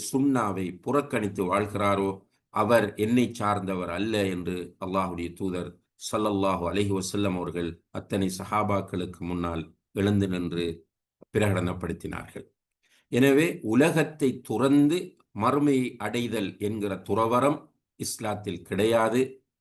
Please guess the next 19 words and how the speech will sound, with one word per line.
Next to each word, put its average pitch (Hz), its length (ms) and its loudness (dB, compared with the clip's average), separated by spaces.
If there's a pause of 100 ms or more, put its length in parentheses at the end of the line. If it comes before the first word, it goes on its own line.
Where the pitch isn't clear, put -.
(180)
இதை 110 500 0
இந்த 98 240 -4
குர்ஆன் 110 500 -2
வசனம் 92 480 -4
மிக 90 180 -4
தெளிவாக 107 580 2
நமக்கு 85 500 -6
வலியுறுத்துகிறது. 98 880 -2 (320)
"ரப்பனா 98 460 2 (220)
ஆத்தினா 104 360 -2 (120)
ஃபித் 101 220 -6
துன்யா 95 480 -2
ஹஸனா 131 680 0 (120)
வ 117 100 4
ஃபில் 104 340 0
ஆஹிரத்தி 92 600 -4 (100)
ஹஸனா." 98 460 -14 (580)
யா 104 80 2 (120)
அல்லாஹ், 139 400 2